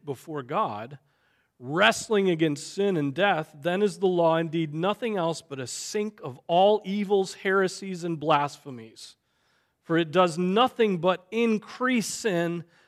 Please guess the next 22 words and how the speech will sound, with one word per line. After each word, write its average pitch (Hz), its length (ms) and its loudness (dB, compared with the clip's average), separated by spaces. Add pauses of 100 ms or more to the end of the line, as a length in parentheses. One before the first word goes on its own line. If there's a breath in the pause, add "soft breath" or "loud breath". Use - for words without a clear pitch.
(160)
accuse 247 800 0
and 214 180 -2
terrify 196 600 2
the 180 100 -2
conscience, 151 840 -6 (360)
threaten 220 640 0
death, 151 560 2 (520)
and 180 160 0
set - 460 -4
forth 165 580 -2
God 165 380 4
as 151 180 0
an 170 240 -6
angry 202 540 2
judge 165 720 -2 (280)
which 190 240 0
rejects 220 640 -2
and 220 160 -4
condemns 196 480 0
sinners. - 720 -8 (600)
Hear, 254 240 2
tho-, 175 280 6